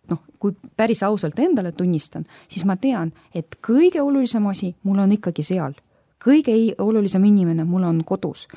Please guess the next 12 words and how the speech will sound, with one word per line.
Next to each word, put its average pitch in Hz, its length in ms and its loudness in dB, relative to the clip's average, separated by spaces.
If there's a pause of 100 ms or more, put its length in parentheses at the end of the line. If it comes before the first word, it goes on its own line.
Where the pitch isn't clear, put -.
(180)
Ja 170 80 -2
siis, 196 200 0
kui 196 100 0
ma 175 200 0
teen 208 260 2
mingisugust 165 640 -4
nagu 151 180 -4
tööd 202 400 2
entusiasmiga 165 1040 0
ja 180 220 0
hästi 196 300 -2
palju 220 480 0